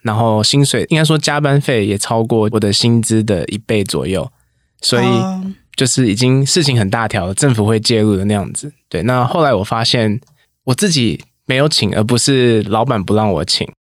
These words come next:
Speaker 1: 那后来老板也跟我沟通说，我要强制你休假，不然你，你这样子都没有休息。所以我现在对工作态度也大概有一种一百八的转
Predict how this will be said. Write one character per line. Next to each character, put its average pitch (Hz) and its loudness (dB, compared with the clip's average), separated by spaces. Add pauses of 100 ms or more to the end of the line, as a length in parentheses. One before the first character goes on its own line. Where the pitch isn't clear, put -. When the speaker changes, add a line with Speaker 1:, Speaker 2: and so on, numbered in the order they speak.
(160)
Speaker 1:
那 135 -2
后 151 2
来 131 2
老 120 2
板 117 2
也 117 2
跟 123 2
我 110 2
沟 110 2
通 110 4
说， 104 2
我 107 2
要 117 2
强 107 -2
制 117 2
你 110 2
休 98 0
假， - -4 (100)
不 123 2
然 101 0
你， 92 -6
你 101 -2
这 110 0
样 110 2
子 95 0
都 101 0
没 104 2
有 73 -4
休 - 0
息。 - -4 (180)
所 - 0
以 - 4
我 131 2
现 143 2
在 143 2
对 139 2
工 127 2
作 131 4
态 113 0
度 110 2
也 87 0
大 117 -2
概 110 0
有 92 0
一 98 0
种 95 -4 (140)
一 160 0
百 107 -6
八 110 -2
的 104 0
转 98 -4